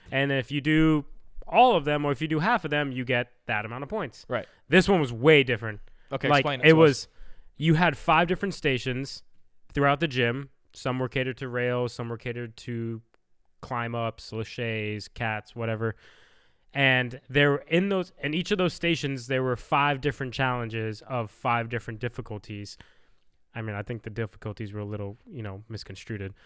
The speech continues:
Speaker 1: but
Speaker 2: Uh, in
Speaker 1: I'll
Speaker 2: my,
Speaker 1: get
Speaker 2: in my opinion as an athlete, I thought they were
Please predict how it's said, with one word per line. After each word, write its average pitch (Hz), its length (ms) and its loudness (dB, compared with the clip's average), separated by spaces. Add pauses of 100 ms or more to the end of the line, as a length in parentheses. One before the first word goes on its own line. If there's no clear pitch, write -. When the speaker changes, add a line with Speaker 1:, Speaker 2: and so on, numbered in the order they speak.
(160)
Speaker 1:
but 113 200 -4 (440)
Speaker 2:
Uh, 151 120 -8 (380)
in 165 80 0
Speaker 1:
I'll 143 80 4
Speaker 2:
my, 165 60 6
Speaker 1:
get - 180 6
Speaker 2:
in 170 100 2
my 170 120 4
opinion 180 260 0
as 156 80 -2
an 151 80 -8
athlete, 160 480 0 (340)
I 139 600 2
thought 143 240 0
they 131 100 -2
were 123 180 -2